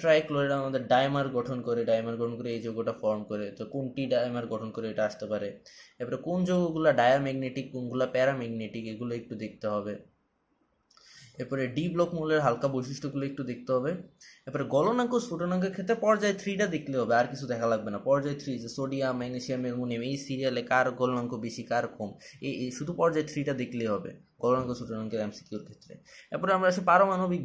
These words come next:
ব্যাসার্ধে, সেক্ষেত্রে ভ্যান ডার ওয়ালস ব্যাসার্ধ সবসময় সবচেয়ে বেশি হয়, এরপরে থাকে ধাতব ব্যাসার্ধ, এরপরে থাকে সমযোজী ব্যাসার্ধ। এরপর এদিকে আয়নিক ব্যাসার্ধটা রাখলাম। আহ, ধনাত্মক আয়নের আকার সাধারণত কি মৌল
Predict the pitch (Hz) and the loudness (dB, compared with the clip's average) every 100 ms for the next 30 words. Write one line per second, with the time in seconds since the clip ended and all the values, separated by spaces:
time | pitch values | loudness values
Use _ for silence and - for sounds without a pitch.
0 | 127 127 180 175 170 208 185 147 151 160 | 0 0 2 2 0 -2 -2 -4 -4 -4
1 | 120 127 135 151 156 151 135 139 143 151 | -2 -2 2 4 4 2 -2 -4 -4 -2
2 | 131 - 139 139 127 131 110 127 127 139 | -2 -2 -2 -2 -4 -6 -4 -4 -2 0
3 | 127 135 - - - 127 127 139 135 135 | 2 2 -2 -18 -10 -8 -6 0 4 4
4 | - 135 127 117 113 131 127 131 160 185 | 2 -4 -4 -2 0 -2 -2 -4 -4 -2
5 | 170 147 131 139 139 185 139 147 143 127 | -2 0 -4 -2 -6 -4 -4 -2 -2 -4
6 | 127 107 - 98 90 - - _ _ _ | -4 -4 -6 -10 -10 -18 -20 _ _ _
7 | _ _ _ _ _ _ _ _ _ _ | _ _ _ _ _ _ _ _ _ _
8 | _ - _ _ _ _ _ - 151 175 | _ -20 _ _ _ _ _ -8 -4 -2
9 | 170 196 180 160 175 190 190 180 180 180 | 0 0 2 2 2 0 -2 0 2 2
10 | 170 190 190 185 190 156 147 180 196 - | -2 2 2 4 6 6 4 0 0 0
11 | 120 117 - - - _ - 110 131 175 | 0 2 0 -4 -20 _ -16 -4 0 0
12 | 180 214 214 214 208 220 - - _ _ | 0 4 4 4 2 -2 -6 -18 _ _
13 | - 143 175 202 175 143 147 151 156 - | -4 2 4 6 4 4 2 2 -2 -4
14 | 180 113 - 123 147 | -6 -6 -6 -4 0